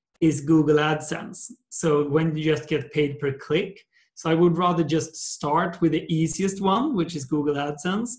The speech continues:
rather than starting with the best one, because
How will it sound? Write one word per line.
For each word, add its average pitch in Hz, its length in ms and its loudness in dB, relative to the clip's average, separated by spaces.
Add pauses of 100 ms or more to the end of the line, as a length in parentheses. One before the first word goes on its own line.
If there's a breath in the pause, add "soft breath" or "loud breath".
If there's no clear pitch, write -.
(360 soft breath)
rather 160 420 4
than 151 460 0
starting 151 640 -4
with 143 180 2 (160)
the 135 140 -2
best 151 340 -4
one, 135 320 -10
because 143 340 -6